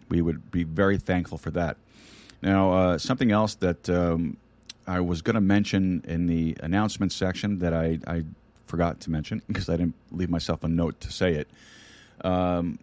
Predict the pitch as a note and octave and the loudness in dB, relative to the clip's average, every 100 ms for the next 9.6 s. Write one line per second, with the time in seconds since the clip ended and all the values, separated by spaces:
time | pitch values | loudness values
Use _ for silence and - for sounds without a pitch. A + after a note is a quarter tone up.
0 | - - - A2 G#2+ G2+ - F#2 G2 G2+ | -16 -6 2 4 6 4 0 -4 -2 2
1 | C3 B2 A#2+ A2 G#2 F#2 - - - - | 2 4 4 4 2 0 -8 -20 -20 -20
2 | - - _ _ _ - A#2+ A#2+ B2 A#2 | -20 -20 _ _ _ 0 2 2 0 -2
3 | G2 G2+ G2+ F#2+ - F2+ F2 F2 E2+ E2+ | 0 0 2 2 0 0 2 2 2 0
4 | - - G2 G2+ F#2+ F2+ G2+ G2+ - F#2+ | -4 -2 -2 0 0 2 0 0 -2 0
5 | F2 E2+ E2+ - E2 F#2+ G2 - D#2+ F#2+ | 0 0 -2 -2 -2 0 -2 -2 0 2
6 | F#2+ F2 E2+ E2 - E2+ E2+ - F2+ F#2 | 2 2 0 -2 -2 -2 -2 -2 -2 0
7 | F#2+ F2 E2+ D#2+ E2+ E2+ D#2+ F2+ G#2 - | 2 2 2 0 -2 -2 0 0 2 4
8 | G2 E2+ D#2+ D#2 _ _ _ - - - | 4 4 2 -4 _ _ _ -20 -20 -18
9 | - F2 F2 E2+ E2 D#2+ | -4 0 0 2 0 -2